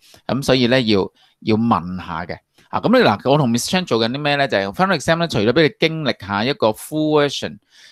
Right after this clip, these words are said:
嘅D S E Paper One、Paper Two係點之外，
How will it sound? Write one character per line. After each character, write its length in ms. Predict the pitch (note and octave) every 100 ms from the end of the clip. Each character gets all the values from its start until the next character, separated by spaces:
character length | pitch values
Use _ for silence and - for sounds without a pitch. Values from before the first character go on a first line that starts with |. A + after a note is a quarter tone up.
| _ _
嘅 400 | A#2 A2 G#2 G#2 _
D 200 | C#3+ C#3+
S 260 | C#3+ - -
E 380 | C#3 C3+ C3+ C3+
Paper 160 | C#3
One、 200 | C3 C3
Paper 200 | C3 C3
Two 260 | B2 B2 G#2
係 40 |
點 200 | F#2 F#2
之 100 | A#2
外， 220 | A2+ F2